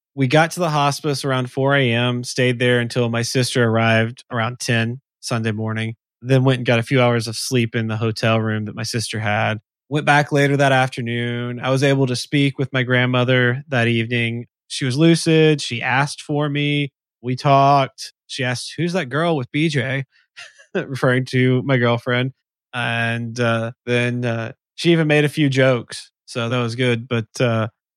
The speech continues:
that was the last time that, uh, I saw her awake. The rest of the time I was up there, she was just, uh, asleep.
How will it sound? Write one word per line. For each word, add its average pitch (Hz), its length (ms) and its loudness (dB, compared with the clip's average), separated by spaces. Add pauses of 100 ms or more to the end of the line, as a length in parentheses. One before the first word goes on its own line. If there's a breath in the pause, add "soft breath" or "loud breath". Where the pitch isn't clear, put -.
(120)
that 139 80 4
was 160 340 4
the 139 160 4
last 135 460 0
time 147 340 -2
that, 123 360 -4
uh, 117 160 -4
I 131 180 0
saw 127 220 2
her 113 80 2
awake. 113 560 -4 (360)
The 127 60 -10
rest 127 200 -2
of 123 80 -4
the 127 80 -2
time 120 100 0
I 117 100 -2
was 113 100 -4
up 117 160 -2
there, 113 180 -6
she 117 240 -6
was 110 160 -6
just, 113 460 -8
uh, 110 320 -10
asleep. 113 500 -6